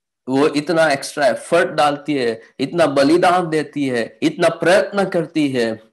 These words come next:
सब कुछ छोड़ छाड़ कर मेरे लिए वो जब ये कर रही है, यीशु जब ये देखेगा, प्यारो, वो आपके जीवन में आशीषों को दिए बिना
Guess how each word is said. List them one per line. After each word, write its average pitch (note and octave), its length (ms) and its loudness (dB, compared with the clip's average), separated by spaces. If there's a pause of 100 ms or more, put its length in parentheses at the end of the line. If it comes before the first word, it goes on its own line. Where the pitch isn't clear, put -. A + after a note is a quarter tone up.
सब F#3 300 -2
कुछ F3+ 240 0
छोड़ F#3+ 340 0
छाड़ E3 240 2
कर D#3+ 280 -2 (280)
मेरे A3 340 4
लिए G3 520 -2 (760)
वो A#2 120 -4
जब A#2+ 220 -2
ये A#2+ 140 -6
कर A#2+ 220 -10
रही A2+ 300 -8
है, G#2+ 180 -12 (360)
यीशु B2 280 -2
जब C3 260 -4
ये B2+ 80 0
देखेगा, B2 540 -4
प्यारो, G#2+ 500 -6 (440)
वो B2 340 -2
आपके B2 460 -6
जीवन B2+ 520 -6
में A2+ 360 -6 (340)
आशीषों A#2+ 520 -6
को A#2 180 -10
दिए A2+ 300 -4
बिना A#2 420 -4